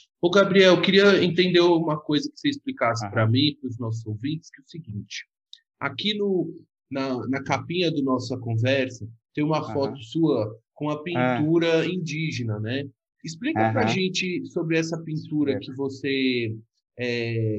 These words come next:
Speaker 1: que é uma
Speaker 2: Sim.
Speaker 1: foto muito legal, assim, que eu sei que é uma foto
Speaker 2: Aham.
Speaker 1: importante pra você.
Speaker 2: É
Speaker 1: Explica pra
Speaker 2: importante, é.
Speaker 1: gente.
Speaker 2: Bom, ali já foi, já parte do trabalho com o turismo.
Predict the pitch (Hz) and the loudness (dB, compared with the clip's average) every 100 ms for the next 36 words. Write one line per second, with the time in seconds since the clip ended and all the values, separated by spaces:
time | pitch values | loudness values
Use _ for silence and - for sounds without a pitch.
0 | 107 139 143 101 156 151 170 165 165 143 | -4 -6 -4 -4 -6 -6 -8 -4 -4 -2
1 | 123 127 123 113 131 139 147 - 143 139 | 0 -2 -2 -6 -10 -10 -10 -6 -6 -4
2 | 135 135 131 131 - 139 - 151 - 135 | -6 -6 -6 -6 -6 -8 -6 -6 -4 -6
3 | 131 - 131 139 131 - 113 113 - _ | -6 -8 -10 -10 -10 -8 -6 -8 -12 _
4 | 101 98 196 233 233 190 180 104 87 104 | -14 -8 -6 -4 -4 -4 -2 -2 -2 -4
5 | - - - _ _ 320 294 277 - _ | -6 -12 -14 _ _ -14 -12 -14 -18 _
6 | _ - 101 98 98 120 135 127 - 131 | _ -8 -4 -4 -2 -2 -2 -4 -4 -2
7 | 127 127 123 - _ - 117 120 - 120 | 0 0 -4 -14 _ -6 0 0 4 2
8 | 139 139 135 - 113 107 117 113 - 117 | 2 -2 -4 0 2 4 2 0 -10 -12
9 | 117 113 107 113 131 165 | -10 -10 -8 -10 -10 -14